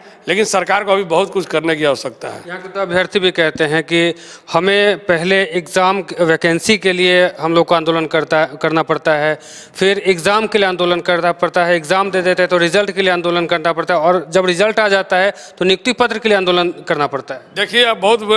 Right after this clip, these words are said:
Speaker 1: महत्वपूर्ण सवाल उठाए, लेकिन हम अपने अभ्यर्थी साथियों से कहना चाहते हैं और आपसे भी,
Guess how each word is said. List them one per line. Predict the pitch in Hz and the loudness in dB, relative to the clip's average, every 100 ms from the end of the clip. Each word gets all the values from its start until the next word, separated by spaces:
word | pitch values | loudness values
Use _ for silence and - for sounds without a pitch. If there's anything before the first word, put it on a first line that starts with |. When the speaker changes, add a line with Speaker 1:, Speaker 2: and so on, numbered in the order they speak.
| 214 202 196 | 2 2 2
Speaker 1:
महत्वपूर्ण | 185 190 - 240 | 2 0 2 2
सवाल | 214 202 175 | 4 4 4
उठाए, | 170 139 123 120 | 2 -4 -6 -6
लेकिन | 147 170 180 | -4 -2 0
हम | 190 | 2
अपने | 185 190 170 165 185 175 | 0 0 -6 -2 0 2
अभ्यर्थी | 160 170 156 208 | 2 -2 0 -2
साथियों | - 165 170 208 | 0 -2 0 -2
से | 190 | -2
कहना | - 165 165 | -2 -2 -2
चाहते | 143 156 135 156 | -2 -4 -2 0
हैं | |
और | 160 | 2
आपसे | 147 131 185 | 0 0 -2
भी, | 156 123 | -4 -6